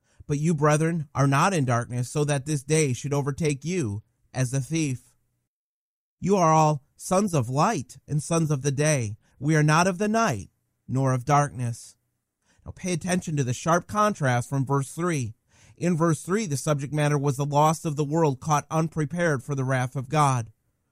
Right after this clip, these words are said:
Paul starts verse four by saying, "But you, brethren."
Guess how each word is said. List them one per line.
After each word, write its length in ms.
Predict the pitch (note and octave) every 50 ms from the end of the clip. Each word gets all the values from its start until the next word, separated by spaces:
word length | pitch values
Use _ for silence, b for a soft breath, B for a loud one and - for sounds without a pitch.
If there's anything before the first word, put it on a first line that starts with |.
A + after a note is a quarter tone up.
| _ _ _
Paul 220 | - E3+ E3+ E3
starts 300 | - - E3 D#3 C3+ B2+
verse 220 | C3+ D#3 D#3 C#3 -
four 240 | - D#3+ D#3+ E3
by 180 | D#3 C#3+ C#3+ C#3+
saying, 460 | C3+ - D3 C3+ C3 C3 B2 B2 A#2 - _ _ _ _ _ _ -
"But 160 | C#3 D#3 C3+
you, 180 | C#3+ C#3+ C3+ C3
brethren." 640 | G2+ B2+ C#3 D3+ D3+ C#3 C3+ A#2+ A#2+ A#2+ A2